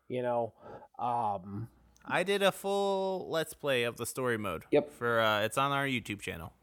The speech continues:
Speaker 2: if you wanted to check it out.
Speaker 1: Yep.
Speaker 2: The story mode's actually really good. Like, it's interesting. It's, it's well made in terms of their cutscenes and stuff.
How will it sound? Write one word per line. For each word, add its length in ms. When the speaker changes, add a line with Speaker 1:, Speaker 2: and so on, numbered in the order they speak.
Speaker 2:
if 80
you 80
wanted 220
to 60
check 260
it 60
out. 160
Speaker 1:
Yep. 240
Speaker 2:
The 80
story 300
mode's 240
actually 340
really 220
good. 220
Like, 160
it's 220
interesting. 640
It's, 380
it's 260
well 560
made 460
in 180
terms 320
of 140
their 160
cutscenes 680
and 140
stuff. 340